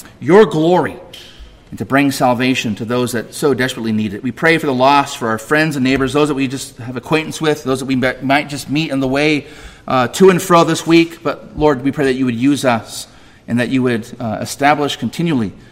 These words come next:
uh, this church, uh, and Lord, all of your people across this region, and that the gospel would spread,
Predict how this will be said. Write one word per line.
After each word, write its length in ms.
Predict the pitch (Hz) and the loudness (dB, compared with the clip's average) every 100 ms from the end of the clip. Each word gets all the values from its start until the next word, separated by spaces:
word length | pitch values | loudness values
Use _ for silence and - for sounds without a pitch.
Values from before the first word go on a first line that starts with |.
| - | -14
uh, 140 | - 101 | -8 -6
this 240 | 117 151 | -4 -4
church, 500 | - 143 107 - - - - - | -2 0 0 -4 -16 -18 -20 -10
uh, 140 | 95 - | -8 -2
and 120 | 123 | 0
Lord, 160 | 131 | 0
all 200 | 117 156 | 2 4
of 80 | 190 | 4
your 80 | 143 | 0
people 320 | - 120 92 - - - | -2 -8 -8 -16 -20 -16
across 400 | - 135 131 - | -2 0 0 -2
this 180 | 131 | -8
region, 480 | 107 123 117 104 90 - - - | -2 -2 -2 -6 -10 -18 -20 -20
and 100 | - | -14
that 60 | 95 | -12
the 80 | 95 | -6
gospel 460 | 104 120 123 135 | 0 0 0 -4
would 160 | 110 101 | -2 -4
spread, 440 | - 135 139 131 | -4 2 2 2